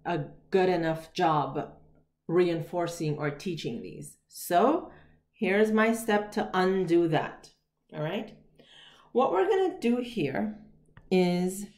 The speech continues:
factor, okay? I know you guys know how to factor. This is,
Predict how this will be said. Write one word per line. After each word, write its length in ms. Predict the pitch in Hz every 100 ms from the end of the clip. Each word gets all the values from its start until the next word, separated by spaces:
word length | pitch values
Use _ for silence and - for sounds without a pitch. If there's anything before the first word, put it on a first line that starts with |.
| _ _
factor, 680 | - 220 214 - 165 - - - _ _ _ _ _ _ _ _ _ _ -
okay? 540 | - 180 196 240 - - - _ _ _ _ _ _ _ _
I 160 | 180 185
know 100 | 185
you 200 | 226 233
guys 240 | 226 214
know 100 | 214
how 100 | 208
to 100 | 196
factor. 640 | 196 240 - - 147 147 - - - - -
This 360 | 156 202 226 -
is, 400 | 302 294 254